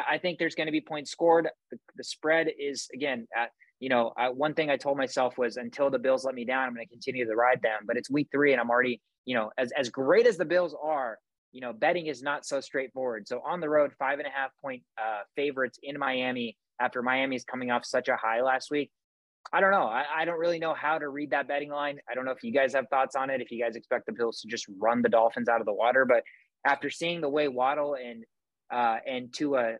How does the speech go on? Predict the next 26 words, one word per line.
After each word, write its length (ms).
and, 240
and 320
Hill 320
took 180
apart 380
this 200
Marcus 300
Peters 400
and 100
Marlon 300
Humphrey, 340
uh, 420
<laughs> 60
secondary 720
with 180
basically 400
no 180
cornerbacks 560
and 100
only 240
safeties, 540
with 180
both 180
safeties 380
kinda 300
limping, 400